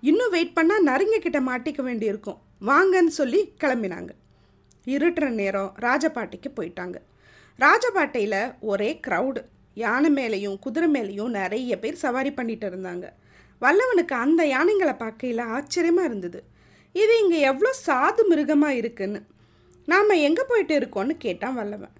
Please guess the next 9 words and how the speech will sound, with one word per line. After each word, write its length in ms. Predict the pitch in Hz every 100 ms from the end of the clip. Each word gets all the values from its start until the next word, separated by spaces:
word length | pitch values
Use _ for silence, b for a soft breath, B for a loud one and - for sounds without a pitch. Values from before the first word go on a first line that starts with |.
| _ _ -
"அனுராதபுரத்துல 880 | 196 247 285 294 240 208 208 214 190
இருந்து 520 | 196 240 202 320 - - -
சிம்மகிரிக்கு 540 | 320 381 339 320 -
போற 280 | 208 233 196
வழி 320 | 190 196 277
இது. 240 | 254 175 - b b b b
இன்னும் 320 | 233 254 294
கொஞ்ச 320 | 233 254 311
தூரத்துல 600 | 247 226 208 208 190 190